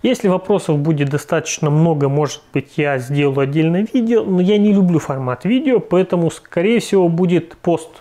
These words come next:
у меня на сайтике. У меня на сайтике можно подписаться при помощи своего email, тогда все посты на моем сайте будут вам приходить на почту.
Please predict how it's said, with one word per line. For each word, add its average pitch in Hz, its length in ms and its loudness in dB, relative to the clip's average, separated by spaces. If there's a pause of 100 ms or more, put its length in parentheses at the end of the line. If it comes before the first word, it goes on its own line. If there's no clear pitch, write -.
у 147 60 -4
меня 135 240 -4
на 131 100 -8
сайтике. 190 760 -4 (420)
У 175 40 0
меня 196 200 2
на 180 120 2
сайтике 165 480 -2
можно 143 280 0
подписаться 151 880 -4
при 147 100 -4
помощи 147 400 -2
своего 147 460 0
email, 247 480 0
тогда 180 280 0
все 156 200 -6
посты 147 480 -4 (340)
на 139 180 -2
моем 139 280 -2
сайте 247 340 -2
будут 180 320 -2
вам 156 140 -2
приходить 175 480 -6
на 156 80 -2
почту. - 380 -4